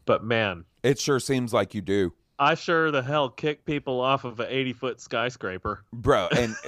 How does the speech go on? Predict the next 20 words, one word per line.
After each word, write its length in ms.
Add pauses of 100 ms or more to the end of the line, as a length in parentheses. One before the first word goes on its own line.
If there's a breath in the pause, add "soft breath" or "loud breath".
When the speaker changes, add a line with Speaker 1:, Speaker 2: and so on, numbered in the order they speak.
(120)
Speaker 2:
what 180
I 160
like 380
is 400
Speaker 1:
<laughs> 40
With 200
no 220
net, 360 (200)
apparently. 720
Speaker 2:
Sometimes 680
what 120
I 140
like, 320
well, 320 (240)
if 180
you 120
watch, 720 (400)
there 320
will 260
be 600